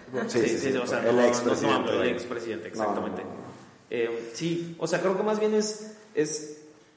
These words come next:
Speaker 2: o sea, para aclarar, es que hay causas, eh, sociales de la inflación, ¿no? Tanto como el, el, lo que decíamos de la fábrica de los rancheritos, que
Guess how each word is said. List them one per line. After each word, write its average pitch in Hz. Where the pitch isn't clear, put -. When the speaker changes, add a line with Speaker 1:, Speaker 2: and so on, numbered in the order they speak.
Speaker 2:
o 139
sea, 147
para 135
aclarar, 139
es 147
que -
hay -
causas, -
eh, 110
sociales 135
de 127
la 117
inflación, 113
¿no? 127
Tanto 120
como 113
el, 117
el, 113
lo 127
que 127
decíamos 120
de 113
la 110
fábrica 120
de 117
los 107
rancheritos, 107
que -